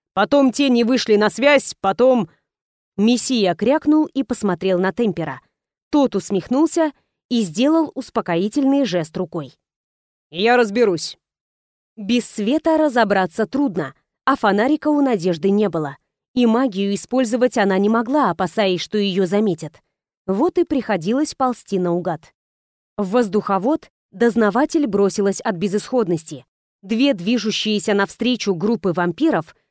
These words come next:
совершенно случайно взяли ее в тиски. И дабы не попасться им на глаза, гадюке пришлось уходить первым попавшимся, а если быть совсем точным, единственным оставшимся способом.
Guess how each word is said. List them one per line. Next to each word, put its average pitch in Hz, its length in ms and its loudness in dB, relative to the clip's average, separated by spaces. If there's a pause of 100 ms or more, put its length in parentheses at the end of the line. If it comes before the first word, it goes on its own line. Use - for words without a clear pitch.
совершенно 233 680 0
случайно 285 580 0
взяли 196 360 0
ее 190 260 0
в 165 80 -8
тиски. 202 420 -6 (400)
И 254 100 -2
дабы 214 320 4
не 214 140 2
попасться 226 540 -2
им 190 180 0
на 180 80 0
глаза, 175 460 -2 (420)
гадюке 220 580 0
пришлось 233 520 -2
уходить 220 500 -2
первым 196 400 2
попавшимся, 180 760 -2 (260)
а 254 100 2
если 254 320 2
быть 220 220 -2
совсем 220 400 0
точным, 214 560 -2
единственным 262 800 2
оставшимся 190 580 -2
способом. 160 600 -4